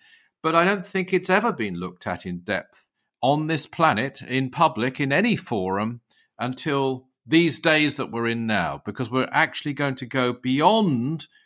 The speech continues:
ascension. Uh, we're going to look at what happens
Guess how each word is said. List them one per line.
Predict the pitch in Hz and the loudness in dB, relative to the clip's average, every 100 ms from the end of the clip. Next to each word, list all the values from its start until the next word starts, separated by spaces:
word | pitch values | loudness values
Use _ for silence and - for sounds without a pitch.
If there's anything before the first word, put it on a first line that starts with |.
| _ - | _ -8
ascension. | 110 - 151 131 - - 69 - _ - _ - - | -6 -2 -2 -2 -6 -10 -12 -18 _ -20 _ -16 -4
Uh, | 107 113 113 | 0 2 2
we're | 131 | -2
going | 127 139 135 | -2 -2 -2
to | 139 | -2
look | 131 165 175 160 | 0 0 0 0
at | 135 117 | 0 -2
what | 160 156 | -4 -2
happens | - 160 - 156 143 | 0 -2 -2 -6 -8